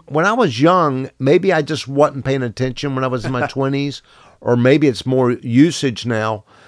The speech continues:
Speaker 1: but these executive orders are
Speaker 2: Mm.
Speaker 1: crazy. And if you think about it, when Biden makes executive orders or when Trump did 'em, and they could be like,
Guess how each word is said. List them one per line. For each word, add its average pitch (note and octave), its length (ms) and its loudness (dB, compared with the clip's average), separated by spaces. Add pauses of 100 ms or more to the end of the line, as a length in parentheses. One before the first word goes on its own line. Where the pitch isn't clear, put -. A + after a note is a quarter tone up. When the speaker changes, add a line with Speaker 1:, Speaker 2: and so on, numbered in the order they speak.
(180)
Speaker 1:
but B2+ 180 -4
these C#3+ 220 4
executive C3+ 600 2
orders C#3+ 580 0
are - 340 -4
Speaker 2:
Mm. - 140 -6
Speaker 1:
crazy. E3+ 480 0 (220)
And D#3+ 100 2
if C#3+ 80 0
you E3 80 6
think A3 260 2
about D#3+ 200 4
it, D3 100 2
when C#3 260 0
Biden F#3 460 2
makes E3 240 0
executive D3 560 0
orders D#3 320 0
or B2 140 0
when A2+ 120 -2
Trump F3 380 -2 (240)
did F#3 180 6
'em, C3+ 280 2 (280)
and C#3+ 200 -2
they C#3+ 100 2
could D3 220 0
be D3 200 4
like, C3 360 0